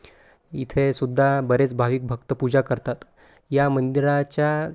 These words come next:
थोडंसं समोर आलं, या पायऱ्या चढल्याच्या नंतर, तर इथं हा गायी वगैरे असतात,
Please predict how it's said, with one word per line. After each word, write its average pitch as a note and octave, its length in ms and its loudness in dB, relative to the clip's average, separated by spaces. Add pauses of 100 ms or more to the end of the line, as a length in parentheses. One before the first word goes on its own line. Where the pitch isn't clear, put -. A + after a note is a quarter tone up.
थोडंसं C#3+ 300 0
समोर C#3+ 360 2
आलं, B2 180 2
या A#2+ 120 0
पायऱ्या B2 340 0
चढल्याच्या B2 460 0
नंतर, A#2 340 -2 (460)
तर C3+ 80 0
इथं D3 340 0
हा C#3 320 0
गायी C3 480 0
वगैरे C3+ 380 0 (140)
असतात, C3+ 300 -4